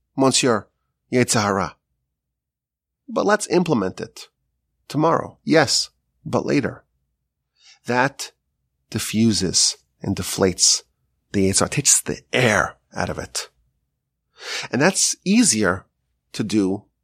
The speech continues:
than to have a categorical rejection. And of course, this is true even here.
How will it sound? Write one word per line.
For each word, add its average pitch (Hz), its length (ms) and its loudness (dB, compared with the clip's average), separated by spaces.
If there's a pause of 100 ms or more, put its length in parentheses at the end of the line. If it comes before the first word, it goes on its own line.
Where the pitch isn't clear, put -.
(1000)
than 135 140 2
to 123 100 0
have 131 220 0
a 127 80 2
categorical 123 920 0
rejection. 107 640 -2 (3250)
And - 100 -14
of - 40 -18
course, - 520 2 (1040)
this - 160 -2
is 110 100 -2
true 123 220 0
even 107 220 0
here. 139 380 -4